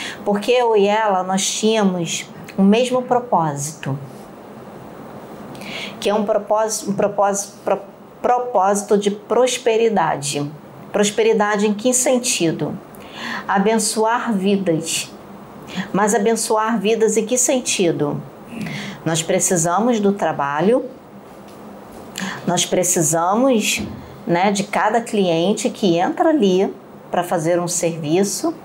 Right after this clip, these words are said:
para nos abençoar financeiramente,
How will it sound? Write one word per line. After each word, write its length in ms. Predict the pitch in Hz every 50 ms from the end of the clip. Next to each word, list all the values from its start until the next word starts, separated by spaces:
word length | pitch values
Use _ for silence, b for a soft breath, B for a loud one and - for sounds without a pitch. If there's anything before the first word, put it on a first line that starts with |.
| - - - - - - - B B B B B B B B
para 220 | 190 180 180 175
nos 200 | 180 180 175 175
abençoar 840 | 196 175 160 170 170 165 - - 170 160 151 151 156 165 214 208 - - - - - - - -
financeiramente, 1080 | - - 202 208 208 202 202 - 190 170 165 160 151 147 151 160 190 208 208 - 320